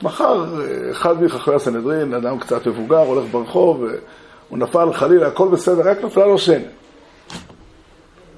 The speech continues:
הוא לא יושב בסנהדרין, תספור את זה, מאזן הקולות ישתנה. וההלכה השתנתה. עכשיו,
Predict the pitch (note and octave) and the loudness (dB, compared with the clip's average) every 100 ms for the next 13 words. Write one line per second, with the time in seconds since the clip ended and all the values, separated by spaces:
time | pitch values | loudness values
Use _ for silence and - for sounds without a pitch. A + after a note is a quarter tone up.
0 | - - - - - - - - _ - | -20 -20 -20 -20 -20 -20 -20 -20 _ -20
1 | - - - E3 - - - A#3 B3+ - | -20 -20 -10 -8 -8 -8 -4 2 4 4
2 | F#3+ D3+ B2 G#2+ G#2 B2+ - - - - | 2 4 2 2 0 -4 -4 -10 -16 -16
3 | A#2 - - F#3+ A#2+ A2+ - - - G2+ | -6 0 0 0 -4 -8 -10 -16 -18 -16
4 | - - - C#3+ E3+ C#3 C#3 - - C3+ | -14 -14 -10 -6 -4 -4 -4 -2 0 2
5 | B2+ - - - - - - - - - | 2 -2 -20 -20 -20 -20 -20 -20 -20 -6
6 | C#3+ E3+ C#4 - - - - - - - | -2 0 0 2 2 2 -2 -4 -20 -20
7 | - - - - - _ _ _ _ _ | -20 -20 -20 -20 -20 _ _ _ _ _
8 | _ _ _ _ _ _ _ _ _ _ | _ _ _ _ _ _ _ _ _ _
9 | - - E3+ | -20 -2 -2